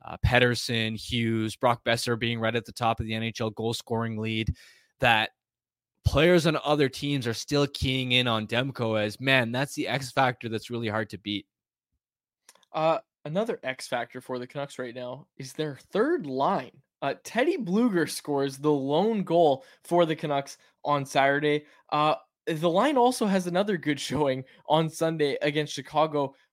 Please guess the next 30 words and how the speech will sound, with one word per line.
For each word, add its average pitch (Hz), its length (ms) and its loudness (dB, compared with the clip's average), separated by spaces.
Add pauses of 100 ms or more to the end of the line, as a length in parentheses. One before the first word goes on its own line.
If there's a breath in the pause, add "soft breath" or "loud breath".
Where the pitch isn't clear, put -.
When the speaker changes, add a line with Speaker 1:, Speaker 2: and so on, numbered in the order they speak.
(100)
Speaker 2:
What 143 200 -4
do 415 120 0
you 311 120 0
make 131 320 -4
of 123 200 -6
that 131 300 -2
right 127 240 -2
now, 131 220 2
what 131 200 -4
we're 131 120 -6
seeing 151 420 -6
from 131 200 -12
that 123 180 -4
line 139 180 -4
and 139 80 -6
what 190 120 2
we 208 80 -2
saw 147 260 0
from 170 200 -6
them 131 200 -2 (260 soft breath)
over 160 220 0
the 117 100 -8
weekend? 147 380 -8 (1040 soft breath)
Speaker 1:
Yeah, 180 160 0
I 185 60 4
mean, 143 160 2
it 147 120 0
just - 220 -2
feels 160 260 2
like 170 340 0